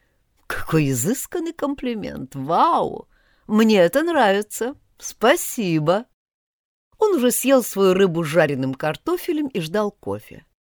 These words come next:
Что-что, а кофе в Италии делать умеют. Мария ждала десерт. «Наверное, я иногда кажусь тебе глупой?»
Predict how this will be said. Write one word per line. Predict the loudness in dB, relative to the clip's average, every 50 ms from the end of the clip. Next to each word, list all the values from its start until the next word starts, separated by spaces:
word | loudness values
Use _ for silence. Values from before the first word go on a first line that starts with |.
| _ _ _ _ _ _ _
Что-что, | _ -18 -12 -2 0 0 0 0 -2 -8 _ -2 -2 0 -2 -2 _ 2
а | 2 2 2
кофе | 0 -2 0 0 0 0 0 -4 -4
в | -4 -4
Италии | -6 -4 -4 -2 -2 -2 -2 -4 -4
делать | -4 -4 -4 -4 -4 -4 -6 -10 -12 -12
умеют. | -12 -10 -10 -10 -10 -10 -10 -10 -12 -16 _ _ -20 _ _ _ _ _ _ _ _ _ _ _ _ _ _ _ _
Мария | 0 2 4 4 6 4 4 2
ждала | 2 2 2 4 4 2
десерт. | 0 -2 -6 -8 -8 -8 -8 -10 -10 -12 _ _ -20 _ _ _ _ _ _ _ _ _ _ _ _ _ _ _ _ _ _ _ _ -6
«Наверное, | -4 -4 -2 -2 -2 -4 -2 0 2 2 4 4 2 0 -2 _ _ _ _ -10
я | -4 -2 0 0
иногда | 0 0 0 0 0 -2
кажусь | -2 -2 -6 -4 -4 -6 -8
тебе | -8 -10 -10 -8 -8
глупой?» | -6 -6 -6 -6 -8 -8 -10 -10 -12